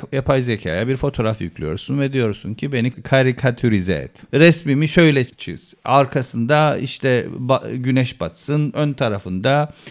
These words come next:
kokteyl olsun." Ve bunun üstünden şimdi son dönemlerde böyle gayet yoğun uygulamalar da var. Bu benim bir özellikle ortaya atıp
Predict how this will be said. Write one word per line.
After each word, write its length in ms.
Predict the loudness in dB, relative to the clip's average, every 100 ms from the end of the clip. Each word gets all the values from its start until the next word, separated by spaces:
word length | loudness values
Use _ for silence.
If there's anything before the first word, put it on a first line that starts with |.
| -20 _
kokteyl 500 | 2 2 0 -2 0
olsun." 500 | -4 -6 -4 -4 -4 -10 -20 -20 -4
Ve 200 | 0 2
bunun 220 | 2 4 4
üstünden 500 | 2 0 0 2 0
şimdi 280 | -2 -4
son 260 | 0 0 2
dönemlerde 800 | 2 2 -2 -6 -4 2 2 0 -6
böyle 720 | -2 2 4 4 2 2 -2 -10 -6
gayet 400 | 0 0 0 -2
yoğun 220 | -2 -2
uygulamalar 560 | -2 -2 -2 -2 -4 -8
da 60 |
var. 160 | -8 -4
Bu 120 | 0
benim 380 | 2 2 -2 -4
bir 220 | -6 -6 -6
özellikle 680 | -4 0 -2 -2 -4 -2 -2
ortaya 480 | 0 -2 -2 -4 -4
atıp 440 | -4 -8 -6 -10